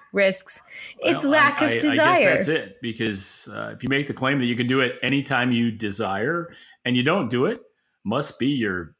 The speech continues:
Speaker 2: desire level is down. So
Speaker 1: They just don't want it bad enough.
Speaker 2: I, I guess not. But anyway, it, you know, long story short, Orocobre has made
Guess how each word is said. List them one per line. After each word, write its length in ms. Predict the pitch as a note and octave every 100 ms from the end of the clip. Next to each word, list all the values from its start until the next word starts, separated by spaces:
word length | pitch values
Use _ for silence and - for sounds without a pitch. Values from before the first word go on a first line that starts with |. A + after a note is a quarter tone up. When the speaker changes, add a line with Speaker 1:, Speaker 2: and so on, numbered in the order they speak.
| -
Speaker 2:
desire 520 | A2 G2 G#2 C3 G2
level 380 | F2 F#2 - -
is 120 | -
down. 400 | - G2+ A2 - - _ _ _
So 460 | - G3 D#3 A2+ - -
Speaker 1:
They 100 | C4+
just 220 | D#4 D#4+
don't 180 | D#4+ A#3
want 240 | C4 E4+
it 100 | F4
bad 220 | G#3 F#3
enough. 640 | F#3+ F#3 F3 C#3+ C3+ A#2+ A#2+
Speaker 2:
I, 80 |
I 60 | A#2+
guess 280 | B2 A#2+ -
not. 400 | A#2 G2+ F#2 -
But 240 | D#3 E3 -
anyway, 520 | G#3 F#3 E3 D#3+ D#3+
it, 380 | D#3+ C#3+ B2+ B2+
you 100 | E3
know, 200 | C#3 B2+
long 420 | B2 B2+ C#3+ D#3 D#3
story 320 | - D3 C#3
short, 540 | - C#3+ C#3 C3 -
Orocobre 580 | C3 B2+ D3 C3+ B2+ B2+
has 340 | B2 B2+ B2
made 460 | A#2+ A#2+ A#2+ A2+ A2